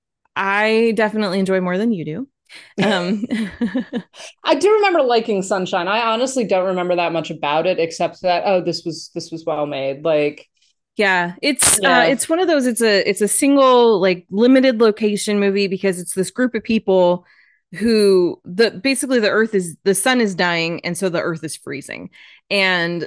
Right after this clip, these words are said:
Speaker 1: so Cillian Murphy plays this, like, nuclear scientist who figured out how to construct a bomb big enough that they can basically reignite the sun,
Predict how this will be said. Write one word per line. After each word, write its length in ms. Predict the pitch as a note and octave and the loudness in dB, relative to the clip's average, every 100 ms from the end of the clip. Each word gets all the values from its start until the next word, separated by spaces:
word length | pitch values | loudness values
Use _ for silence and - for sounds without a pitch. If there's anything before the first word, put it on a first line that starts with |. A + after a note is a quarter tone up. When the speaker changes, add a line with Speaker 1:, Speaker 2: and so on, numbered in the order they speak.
| - | -4
Speaker 1:
so 440 | - F#3 F3 D#3+ | 0 2 2 0
Cillian 300 | - A#3 F#3 | 0 0 2
Murphy 360 | A3+ C4+ B3 A3 | 2 2 0 0
plays 400 | G#3+ F#3+ F#3 F3+ | 2 2 2 2
this, 420 | F#3 E3 - - | 0 0 -6 -4
like, 240 | F#3 E3+ G3+ | -2 0 0
nuclear 520 | G#3+ F#3+ G3 F#3 E3 | -2 2 2 2 0
scientist 760 | - F#3+ F3+ E3 E3+ D#3 - | -2 0 0 0 -2 -2 -4
who 420 | F#3 F3 E3 D3+ - | 0 2 2 -2 -2
figured 380 | G3+ E3+ F3 E3+ | -2 0 -2 0
out 160 | D#3 | -2
how 140 | E3 E3 | -2 -4
to 180 | - E3+ | -6 -10
construct 580 | F#3 E3 - F3+ F3+ | -8 -10 -4 -4 -2
a 120 | F3 D#3+ | -4 -2
bomb 320 | F3 E3+ E3 | -2 -2 0
big 180 | B3 B3+ | 0 0
enough 420 | A3+ F#3 F3+ - _ _ _ E3+ | 0 -2 -4 -10 _ _ _ -4
that 300 | F#3 E3 F#3 | -2 0 0
they 120 | F#3 | -2
can 180 | F#3 F3+ | -2 -2
basically 460 | F3 - - E3 | -2 -4 -4 -4
reignite 800 | D#3+ F#3+ G3+ F#3 E3 F3 - - | -2 2 4 4 2 -2 -4 -8
the 120 | D#3 | -8
sun, 420 | - C#3+ C#2+ F3 | -6 -6 -8 -12